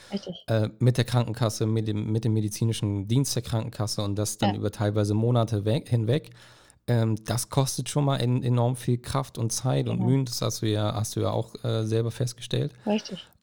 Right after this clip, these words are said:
Speaker 2: Und dann aber nochmal, wenn irgendwie nach ein paar Monaten das Ding wortwörtlich dann durch ist und man, ähm, der M D K einem zum dritten Mal und dann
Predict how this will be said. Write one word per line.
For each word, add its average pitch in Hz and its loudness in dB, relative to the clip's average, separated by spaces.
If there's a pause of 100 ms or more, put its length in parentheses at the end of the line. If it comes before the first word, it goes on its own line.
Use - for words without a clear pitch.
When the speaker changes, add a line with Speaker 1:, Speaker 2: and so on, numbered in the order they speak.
(300)
Speaker 2:
Und 120 4
dann 214 0
aber 127 6
nochmal, 110 4
wenn 107 4
irgendwie 117 4
nach 113 2
ein 107 0
paar 113 0
Monaten 113 2
das 117 -2
Ding 120 2
wortwörtlich 120 4
dann 107 4
durch 123 4
ist 143 0
und 113 0
man, 107 2
ähm, 107 -2
der 104 0
M 110 0
D 107 2
K 107 0
einem 107 0
zum - -4
dritten - -4
Mal 110 4
und 107 -2
dann 98 0